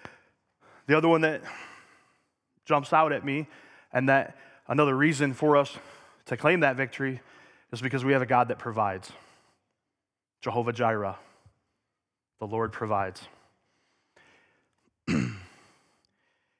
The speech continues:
Abraham was asked to take his only son, the son that his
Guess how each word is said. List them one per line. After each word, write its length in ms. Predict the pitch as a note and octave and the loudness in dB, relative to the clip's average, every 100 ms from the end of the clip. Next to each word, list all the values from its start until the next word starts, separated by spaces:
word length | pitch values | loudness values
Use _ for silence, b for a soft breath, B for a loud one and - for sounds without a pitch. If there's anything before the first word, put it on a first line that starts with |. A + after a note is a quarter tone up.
| b - | b 0
Abraham 640 | C#3+ C#3+ C#3+ C#3+ C#3+ C3 B B B B B B B B B B B - | 2 4 4 2 2 -4 B B B B B B B B B B B -6
was 120 | A#2+ | 2
asked 260 | B2 B2 - - B B B B | 4 4 -2 -20 B B B B
to 100 | - | -8
take 200 | A2+ B2+ | -2 -2
his 140 | B2 A2+ | -2 -2
only 180 | B2 A#2+ | -2 -2
son, 380 | - A2+ G#2 - b b b b b b b _ _ _ _ _ _ _ _ _ _ _ _ _ _ _ _ | -2 -2 -4 -12 b b b b b b b _ _ _ _ _ _ _ _ _ _ _ _ _ _ _ _
the 80 | A#2 | -10
son 380 | - C#3 C#3 B2+ | 0 2 2 2
that 360 | B2 A#2+ - - b b b b b _ _ _ - | 2 2 0 -10 b b b b b _ _ _ -4
his 280 | B2 A2+ | -4 -4